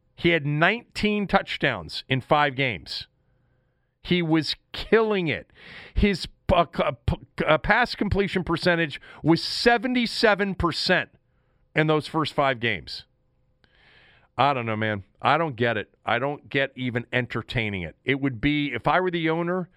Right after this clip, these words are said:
and unless they told me, you know, he really has got a shoulder that's gonna be an issue, and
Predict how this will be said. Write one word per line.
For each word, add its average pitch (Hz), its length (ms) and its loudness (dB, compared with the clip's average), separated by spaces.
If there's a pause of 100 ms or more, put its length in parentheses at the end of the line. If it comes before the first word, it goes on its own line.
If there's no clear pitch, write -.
(440)
and 135 380 0 (100)
unless 139 380 0
they 180 100 0
told 160 300 0
me, 151 80 -2
you 123 140 -2
know, 120 220 -2
he 135 280 -4
really 127 320 -2
has 113 100 -8
got 117 140 -4
a 107 60 -4
shoulder 117 500 -4
that's 92 200 -8
gonna 98 140 -4
be 85 140 -4
an 85 80 -2
issue, 131 480 -2
and 80 200 -4